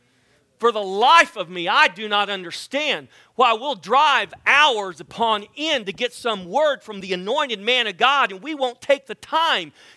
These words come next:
to simply open our Bibles and see what God has said in his word. Why do we want to go get another word from God when we're not even obeying the one he's given us right here?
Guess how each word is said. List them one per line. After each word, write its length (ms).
to 120
simply 640
open 340
our 120
Bibles 680
and 120
see 360
what 240
God 320
has 180
said 400
in 100
his 160
word. 440
Why 280
do 80
we 120
want 220
to 40
go 140
get 160
another 380
word 260
from 160
God 340
when 220
we're 220
not 260
even 240
obeying 520
the 100
one 240
he's 260
given 300
us 160
right 260
here? 540